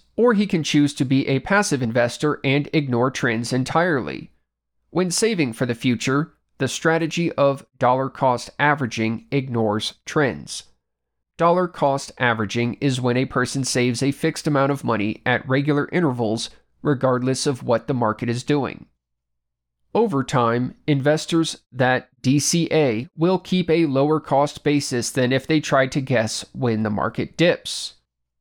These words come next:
To recap, what is the benefit of stocks as an investment? In general, a person who is putting money into a retirement account who is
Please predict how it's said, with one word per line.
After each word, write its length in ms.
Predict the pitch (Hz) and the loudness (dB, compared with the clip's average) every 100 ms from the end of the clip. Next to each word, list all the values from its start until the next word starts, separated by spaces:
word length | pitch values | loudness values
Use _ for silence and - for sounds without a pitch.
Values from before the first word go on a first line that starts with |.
| _ _ _ _ _ - | _ _ _ _ _ -2
To 360 | 190 202 185 | 2 4 4
recap, 640 | 139 143 - 123 104 - - _ _ _ _ | 4 2 2 -2 -2 -6 -14 _ _ _ _
what 220 | - 208 233 | -2 -2 0
is 280 | 175 175 | -2 -2
the 80 | - | -4
benefit 440 | 147 135 131 156 156 | 0 0 2 0 0
of 180 | 156 | -4
stocks 540 | - - 139 143 - - - | -6 -2 0 0 -4 -12 -4
as 300 | 135 143 147 - | 0 2 0 -2
an 220 | 139 151 | 0 0
investment? 840 | 151 147 127 139 - 107 65 - - _ _ _ _ - | 2 2 0 0 -4 -8 -8 -14 -20 _ _ _ _ -2
In 220 | 139 131 | 0 0
general, 500 | 135 143 131 131 - 127 | 0 2 2 0 -2 -2
a 100 | 131 | -2
person 420 | - 156 - 170 | 0 -2 0 0
who 140 | 156 | 2
is 140 | 160 - | 2 0
putting 260 | 147 143 | -2 0
money 380 | 123 127 135 143 | 0 2 2 0
into 320 | 139 127 139 | 0 0 0
a 120 | 127 117 | 0 0
retirement 540 | 113 - 127 123 - | -2 0 0 0 -2
account 440 | - - 127 - | -4 0 0 0
who 140 | - 165 | 0 2
is 200 | 147 | 2